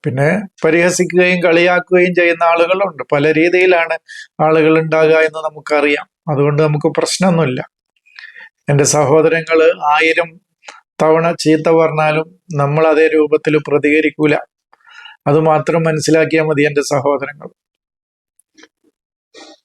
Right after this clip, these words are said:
അപ്പൊ ഇത് അന്നാണ് ദാലിക യൗമുൽ ഖുറൂജ്, അതാണ് സത്യത്തിൽ ഖുറൂജിന്റെ ദിവസം.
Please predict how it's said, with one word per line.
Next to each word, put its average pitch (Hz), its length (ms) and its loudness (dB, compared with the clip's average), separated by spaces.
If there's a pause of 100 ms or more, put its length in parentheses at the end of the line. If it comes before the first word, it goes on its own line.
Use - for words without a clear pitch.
(680)
അപ്പൊ 165 200 2
ഇത് 185 500 2 (1000)
അന്നാണ് 185 600 4
ദാലിക 175 460 0
യൗമുൽ 175 460 2
ഖുറൂജ്, 165 640 2 (440)
അതാണ് 175 500 2
സത്യത്തിൽ 156 640 0 (120)
ഖുറൂജിന്റെ 160 840 0
ദിവസം. 147 440 -2